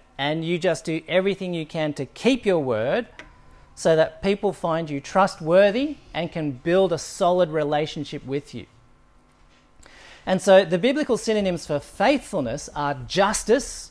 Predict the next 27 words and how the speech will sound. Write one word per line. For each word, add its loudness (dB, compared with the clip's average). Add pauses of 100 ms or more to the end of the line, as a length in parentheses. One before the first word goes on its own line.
(120)
that 2
is, -2
making -2
sure -2
you -4
right 2 (240)
any 0
wrongs -2
done -6
to -6
others, -4 (520)
and -4
truth, -6 (400)
that -2
is, -2
you -2
shoot -4
straight, 0
you're -4
a -2
person 0
of -2
integrity, -2 (340)
there's -4
no 2
deception -4
or -2